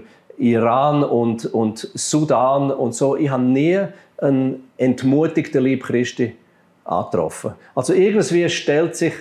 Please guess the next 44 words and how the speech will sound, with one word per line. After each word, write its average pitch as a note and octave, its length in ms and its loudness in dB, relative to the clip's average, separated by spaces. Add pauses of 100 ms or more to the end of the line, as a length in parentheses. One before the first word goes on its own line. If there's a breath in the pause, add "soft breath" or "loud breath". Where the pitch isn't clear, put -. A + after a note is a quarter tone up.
(380 soft breath)
der B2+ 100 -4
Geist C3+ 360 -2
Gottes D3 340 -2
halt A#2+ 200 -2
einfach B2+ 380 -2
auch A2+ 200 0
dazu. E3+ 340 0
So D#3+ 140 -2
ein D3+ 40 0
bisschen D#3 280 -2
wie E3+ 640 -4
im C3+ 100 2
Kolosseum, D#3 680 2
wo C#3 100 2
die - 520 -14
Christen D3+ 340 0
umgebracht D#3 560 0
worden C#3 240 2
sind D3 160 0
und C#3 80 0
sie C3+ 100 -2
stehen B2+ 240 0
zusammen C#3+ 480 0 (260 loud breath)
und B2 140 -2
singen B2 400 0
noch A2+ 100 2
Lied-, A2+ 440 -2
Lieder, G#2+ 400 2
oder? F2+ 140 -4 (440 soft breath)
Also C3 480 0
auch E3 260 0
die - 60 0
Realität C#3+ 800 2
von, B2 460 0
von B2 160 -2
der - 160 0
Ewigkeit C#3+ 720 0
ist - 120 -10
ganz E3 280 -2
eine C3+ 120 0
andere D3 360 -2
als - 160 -2
im A#2 120 0
Westen. A#2 400 -2